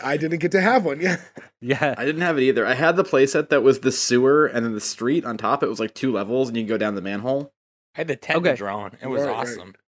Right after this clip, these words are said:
Speaker 2: I had the blimp.
Speaker 1: Oh, yeah, yeah, yeah. I remember the
Speaker 3: Oh,
Speaker 1: blimp
Speaker 3: yeah,
Speaker 1: one,
Speaker 3: yeah.
Speaker 1: too.
Speaker 3: I will say, too, though, I did look it up. I was like,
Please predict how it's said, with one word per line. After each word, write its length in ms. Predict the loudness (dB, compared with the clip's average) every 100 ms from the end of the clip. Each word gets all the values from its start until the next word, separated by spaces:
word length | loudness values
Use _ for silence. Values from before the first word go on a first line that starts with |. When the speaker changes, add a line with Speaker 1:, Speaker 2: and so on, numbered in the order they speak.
| _ _
Speaker 2:
I 80 | -4
had 100 | -2
the 140 | -2 -4 -2
blimp. 280 | -2 -2 -6 _ _ _ -2
Speaker 1:
Oh, 180 | 2 4
yeah, 200 | 4 4
yeah, 200 | 6 4
yeah. 80 | 4
I 20 | 2
remember 240 | 0 -2
the 60 | -2
Speaker 3:
Oh, 140 | 2
Speaker 1:
blimp 40 |
Speaker 3:
yeah, 220 | 4 4 2
Speaker 1:
one, 0 |
Speaker 3:
yeah. 60 |
Speaker 1:
too. 180 | -2 -10 _ _ _ _
Speaker 3:
I 80 | 0
will 220 | 4 6
say, 220 | 6 4 6
too, 140 | 4
though, 80 | 4
I 60 | 4
did 140 | 2
look 180 | 2 2
it 80 | 2
up. 180 | 0
I 80 | 2
was 160 | 0 2
like, 280 | -2 -2